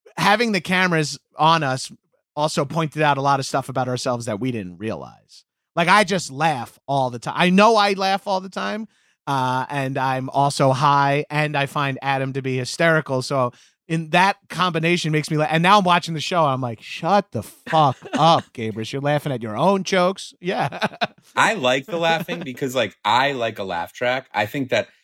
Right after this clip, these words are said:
Speaker 3: that viewers sometimes, like, we, laugh tracks get a bad rap, but most of the comedy that I like, that I intake, does have a laugh track. Like,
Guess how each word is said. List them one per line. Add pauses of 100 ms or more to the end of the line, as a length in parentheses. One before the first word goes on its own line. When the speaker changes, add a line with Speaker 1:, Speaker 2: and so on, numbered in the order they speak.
(380)
Speaker 3:
that
viewers
sometimes,
like,
we,
laugh
tracks
get
a
bad (420)
rap, (120)
but
most
of
the
comedy
that
I (180)
like,
that
I
intake,
does
have
a
laugh
track.
Like,